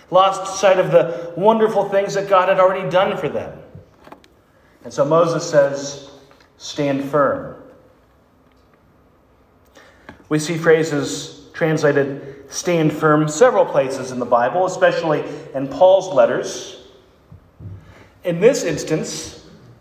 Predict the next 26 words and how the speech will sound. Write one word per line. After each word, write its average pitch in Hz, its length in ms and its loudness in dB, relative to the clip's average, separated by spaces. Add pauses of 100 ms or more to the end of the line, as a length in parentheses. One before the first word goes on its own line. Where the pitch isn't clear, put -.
(540)
what 175 160 6
it 170 100 0
seems 254 360 0
to 185 80 -6
be 165 100 2
saying 156 460 0
is, - 500 -4 (300)
"Stand 147 420 -2
still, - 920 0 (240)
stand 190 340 0
and 185 160 2
watch, - 500 2 (200)
look 214 220 2
and 214 140 -2
see," - 800 -4 (1000)
especially 196 500 2
as 165 140 0
Moses 170 360 4
continues 156 600 -4
his 147 180 -6
thought, - 560 0 (380)
picking 151 200 -2
up - 360 0
in 131 100 -4
verse 127 240 -4
thirteen. 113 640 -8